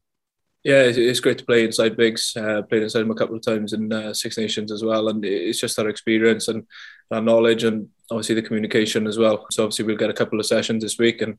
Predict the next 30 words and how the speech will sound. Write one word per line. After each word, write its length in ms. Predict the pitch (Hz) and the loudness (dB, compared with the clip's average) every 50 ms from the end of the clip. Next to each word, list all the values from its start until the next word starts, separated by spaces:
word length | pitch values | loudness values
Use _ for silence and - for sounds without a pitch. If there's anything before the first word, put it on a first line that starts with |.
| _ _ - - - - - - _ _ - | _ _ -20 -20 -20 -20 -20 -20 _ _ -4
things 240 | - 123 117 110 120 | -2 -2 -2 0 0
run 140 | 110 104 104 | -2 -2 0
pretty 180 | - 107 107 | 0 0 0
smoothly. 440 | 101 - 117 113 113 113 117 117 113 | 0 0 2 2 4 4 4 2 2
So 360 | 110 - 117 110 107 104 - _ _ _ _ _ _ _ _ _ _ _ _ _ _ _ | 4 4 2 2 2 0 -6 _ _ _ _ _ _ _ _ _ _ _ _ _ _ _
it's 100 | - - | -10 -6
great 220 | - 135 123 120 | -2 0 0 0
for 80 | 127 123 | 0 -2
me 80 | 117 110 | -2 0
to 100 | 110 117 | 0 2
have 140 | 113 110 110 | 0 2 2
someone 360 | - 117 113 113 113 110 110 | 0 2 2 2 2 2 2
outside 320 | 110 107 - - 107 104 | 0 0 0 0 0 0
me 80 | 107 107 | 2 0
like 180 | 107 104 104 - | 0 0 0 0
Biggs, 420 | 110 104 104 - - - - - - - | -2 -2 -2 -2 -6 -8 -8 -10 -12 -10
particularly 320 | - 117 - - 107 107 | -10 -8 -6 -2 -2 -2
in, 240 | 104 107 104 104 - | -2 -2 -6 -6 -6
in 140 | 117 107 101 | -8 -6 -4
big 200 | - 107 98 - | -4 -4 -2 -2
games, 320 | - 104 104 107 196 - | -4 -2 -2 -4 -4 -6
the, 60 | 104 | -8
the 280 | 101 104 98 107 110 110 | -8 -6 -6 -6 -4 -4
way 300 | 110 107 104 104 104 _ _ _ - _ _ _ - | -2 -2 -2 -4 -6 _ _ _ -20 _ _ _ -12
he's 100 | 113 - | -8 -4
been 160 | - 110 107 | -2 -2 -2
there 140 | 110 107 107 | -2 -2 -4
and 100 | 107 104 | -4 -4
done 140 | 107 107 | -4 -4
it. 220 | 107 104 107 - | -6 -6 -10 -14